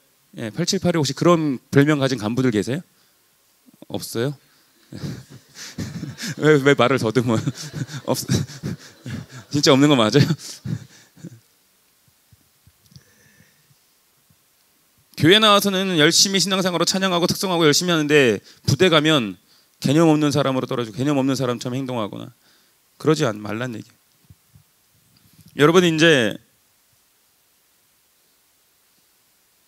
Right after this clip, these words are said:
삶의 현장에 가서 예배할 텐데 그것들이 잘 안 되는 자들을 위해서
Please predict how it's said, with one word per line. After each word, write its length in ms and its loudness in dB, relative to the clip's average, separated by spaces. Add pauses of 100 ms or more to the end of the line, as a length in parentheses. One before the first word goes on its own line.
(720)
삶의 360 -2
현장에 320 2
가서 260 0
예배할 300 0
텐데 440 -8 (1080)
그것들이 360 0
잘 160 0
안 180 2
되는 240 0
자들을 360 0
위해서 420 -2